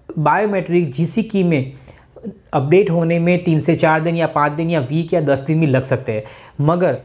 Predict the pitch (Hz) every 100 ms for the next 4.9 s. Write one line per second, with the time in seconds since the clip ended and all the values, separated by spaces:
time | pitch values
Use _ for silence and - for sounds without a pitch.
0 | - 151 - 185 202 226 220 190 156 156
1 | 147 131 135 139 156 190 - 165 175 -
2 | 202 175 165 160 156 151 165 165 156 160
3 | - 196 196 196 - - - 175 190 151
4 | 123 139 151 160 165 196 156 170 165